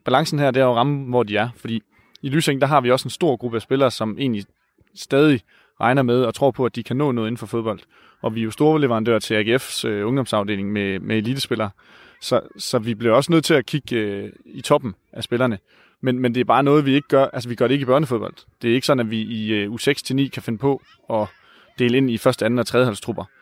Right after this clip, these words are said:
Så er det klart, til kampe i weekenden, så er det jo, at nogen skal til en A-kamp, og nogen skal til en B-kamp.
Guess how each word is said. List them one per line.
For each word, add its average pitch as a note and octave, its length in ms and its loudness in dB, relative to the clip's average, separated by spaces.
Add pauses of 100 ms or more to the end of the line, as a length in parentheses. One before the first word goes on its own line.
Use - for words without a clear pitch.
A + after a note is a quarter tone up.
(200)
Så - 120 0
er - 20 2
det C3+ 80 -2
klart, C3+ 200 2
til - 120 -8
kampe D#3 280 2
i C3+ 40 2
weekenden, C3 400 -2
så C#3+ 120 2
er C#3 40 8
det B2+ 100 6
jo, A2+ 80 4
at G#2 80 -2
nogen C#3 200 -2
skal - 160 -2
til A2 120 -4
en G#2+ 80 -2
A-kamp, A#2+ 320 -2
og G#2 40 -8
nogen B2 120 -6
skal A#2 160 -12
til A2 100 -8
en G2 60 -8
B-kamp. A2+ 360 -2